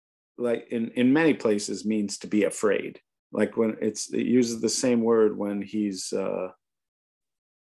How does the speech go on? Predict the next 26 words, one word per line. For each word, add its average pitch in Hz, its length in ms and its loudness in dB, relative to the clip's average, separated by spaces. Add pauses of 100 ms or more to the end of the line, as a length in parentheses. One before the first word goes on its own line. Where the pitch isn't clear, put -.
(140)
when 101 220 -2
he's 101 320 -2
concerned 110 580 -2
about 101 200 0
Esav, - 520 -2 (760)
he 95 80 -6
uses 92 280 -6
that 90 300 -4
same 104 300 0
word. 95 340 -2 (640)
That 175 180 4
word 131 240 6
means 107 220 -2
fear. - 400 -10 (1080)
It 110 140 2
sometimes, 160 760 2 (440)
it, 120 180 -2
it 110 80 -4
depends 131 380 0
on 117 140 0
context. - 680 -6
It - 120 -8
can 107 140 0
mean 101 200 2
awe, 107 380 -4 (1160)
it, 104 140 -2